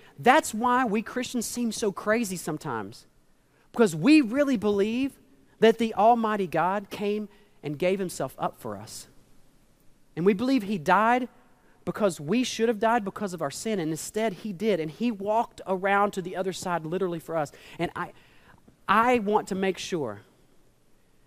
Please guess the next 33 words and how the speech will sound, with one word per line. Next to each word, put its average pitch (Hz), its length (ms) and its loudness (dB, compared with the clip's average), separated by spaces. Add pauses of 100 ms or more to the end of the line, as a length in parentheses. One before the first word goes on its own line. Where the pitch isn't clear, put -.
(160)
that 170 100 0
as 175 140 -4
far 254 420 2
as 262 120 2
it 226 100 -6
depends 226 380 0
on 185 180 -2
me, 123 240 -4 (180)
if 226 180 2
it 285 80 0
is 269 160 0
at 269 80 0
all 262 360 6
possible, 220 760 -2 (880)
that 156 80 -4
I 151 40 -2
live 202 220 2
at 233 120 0
peace 180 520 -4 (600)
with 151 220 -2
everyone 160 640 0 (1120)
because 120 320 -4
Jesus 196 500 -2
made 131 260 -2
peace - 540 -6 (880)
for 131 140 -4
me. 113 300 -2 (1500)
And 110 80 -8
so 147 160 -2
today, 131 440 2
I - 80 -8
challenge 120 460 -2
you, 92 140 -12